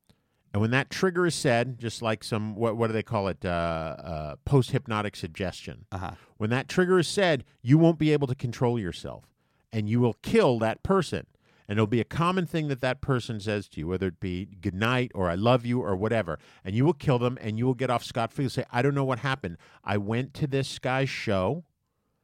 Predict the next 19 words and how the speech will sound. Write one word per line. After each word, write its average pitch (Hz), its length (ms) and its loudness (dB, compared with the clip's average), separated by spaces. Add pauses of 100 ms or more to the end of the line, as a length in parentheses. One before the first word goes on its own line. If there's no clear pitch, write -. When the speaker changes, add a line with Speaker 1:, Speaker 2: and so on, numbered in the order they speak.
(440)
Speaker 1:
and, 95 400 0
uh, 92 160 2
he 95 220 -4
hypnotized 110 840 -2
me, 139 320 -4
and 95 220 -4
something 139 400 -2
triggered 131 420 0
me, 113 240 -2
and 104 160 -4
I 101 80 0
went 107 340 -2
berserk. 104 640 -2 (480)
I, 95 160 -4 (140)
I 98 180 -2
had 101 200 -4
a 95 40 -4
mental 127 400 0
snap," 120 420 -6